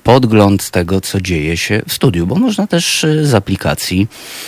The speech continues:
czy z jakiegoś, e, odbiornika, e, bez wizji i wtedy jest audio,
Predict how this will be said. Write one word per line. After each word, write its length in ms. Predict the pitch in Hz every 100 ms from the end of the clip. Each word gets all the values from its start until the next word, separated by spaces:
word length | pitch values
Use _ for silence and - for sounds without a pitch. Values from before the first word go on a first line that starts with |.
| - - -
czy 140 | - 98
z 40 |
jakiegoś, 640 | 90 82 85 85 - -
e, 300 | 95 95 92 -
odbiornika, 960 | 98 95 98 98 98 85 104 92 110 139
e, 260 | 143 139 165 254 247 -
bez 340 | - 95 85
wizji 400 | 85 87 85 87 98 -
i 80 | -
wtedy 340 | - 87 90
jest 380 | 87 92 - -
audio, 460 | 87 87 85 85